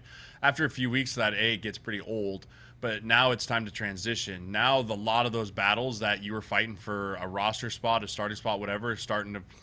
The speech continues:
kind of fall in line of where you may be. There's still plenty of time to rise or fall on the depth chart,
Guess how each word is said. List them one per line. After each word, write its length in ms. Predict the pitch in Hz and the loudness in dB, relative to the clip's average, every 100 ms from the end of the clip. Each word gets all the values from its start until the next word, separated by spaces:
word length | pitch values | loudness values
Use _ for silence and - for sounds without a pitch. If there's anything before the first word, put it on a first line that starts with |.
| - | -4
kind 180 | 113 107 | -2 -2
of 80 | |
fall 340 | - 107 101 104 | -2 0 2 2
in 60 | 101 | 0
line 320 | 98 104 117 | 2 2 2
of 80 | 101 | -2
where 140 | 104 | -2
you 100 | 107 | -2
may 160 | 104 98 | -2 -4
be. 300 | 101 104 117 | -4 -4 -2
There's 160 | 107 | -2
still 160 | - 110 | -4 -6
plenty 320 | - 113 107 | -4 -2 -2
of 60 | - | -2
time 300 | 101 110 110 | -2 0 -2
to 100 | 101 | -2
rise 260 | 98 101 | 0 -2
or 60 | 95 | -4
fall 260 | - 180 220 | -4 0 0
on 80 | |
the 80 | 117 | -2
depth 240 | 98 95 - | -2 -6 -4
chart, 300 | 107 104 | -2 -2